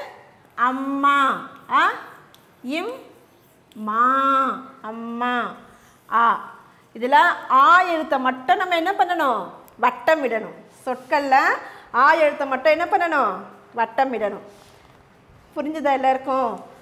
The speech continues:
எல்லாருக்கும் புரிஞ்சுதா? இப்போ நிறைய சொற்கள் கொடுத்துட்டாங்கன்னா, அதுல இருக்கிற ஆ எழுத்தை மட்டும் நம்ம என்ன பண்ணணும்? வட்டமிட்டு எழுதணும். ஓகேவா? அப்புறம் இங்க பாரு. Next வந்து அ, ஆ. இப்போ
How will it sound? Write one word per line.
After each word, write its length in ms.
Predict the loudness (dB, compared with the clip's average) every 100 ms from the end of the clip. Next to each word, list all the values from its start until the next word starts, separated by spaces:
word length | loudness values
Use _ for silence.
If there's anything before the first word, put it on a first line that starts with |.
| -20 -8
எல்லாருக்கும் 440 | -2 0 -2 -6
புரிஞ்சுதா? 360 | -8 -10 -8 -8
இப்போ 180 | -8
நிறைய 300 | -6 -6 -6
சொற்கள் 420 | -6 -8 -8 -8 -8
கொடுத்துட்டாங்கன்னா, 760 | -10 -8 -8 -6 -6 -6 -6 -4
அதுல 220 | -2 0
இருக்கிற 460 | -2 2 2 2 -2 -12 -18 -2
ஆ 200 | 0 2
எழுத்தை 340 | 0 -2 -4
மட்டும் 260 | -6 -6 -6
நம்ம 220 | -8 -8
என்ன 140 | -8 -6
பண்ணணும்? 500 | -6 -6 -6 -8 -10 -10
வட்டமிட்டு 640 | -10 -6 -6 -6 -8 -4 -2 -4 -10 -20 -20 -10
எழுதணும். 500 | 2 4 4 2 -2 -10 -20 -20 -20 -20 -20 _
ஓகேவா? 640 | -6 -4 -2 2 2 2 -4 -12 -20 -20 _ _ _ _ -20
அப்புறம் 240 | -10 -8
இங்க 180 | -6 -8
பாரு. 220 | -8 -10 -12 -20 -20 _ _ _ _ -12
Next 320 | -12 -10 -8
வந்து 440 | -4 -2 -2 -2 -4 -8 -16 -20 -20 -20 _ _ _ _ -2
அ, 140 | 0 0 -4 -4
ஆ. 400 | 2 4 4 0 -12 -16
இப்போ 280 | -4 0 2